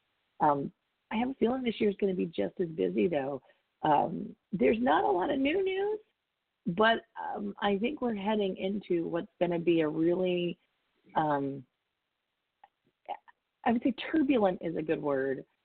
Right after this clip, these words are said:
uh, twenty twenty, right? I think a lot of people are, are, are, uh, excited about twenty twenty, but are also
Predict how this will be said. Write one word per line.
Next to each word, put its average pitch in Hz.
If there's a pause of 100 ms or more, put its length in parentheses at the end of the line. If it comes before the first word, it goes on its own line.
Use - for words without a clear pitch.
(280)
uh, 147 (120)
twenty 165
twenty, - (100)
right? 147
I 165
think 214
a 208
lot 196
of 208
people 170 (480)
are, 143 (220)
are, 135
are, - (260)
uh, -
excited 196
about 202
twenty 180
twenty, 175
but 165
are 143
also 165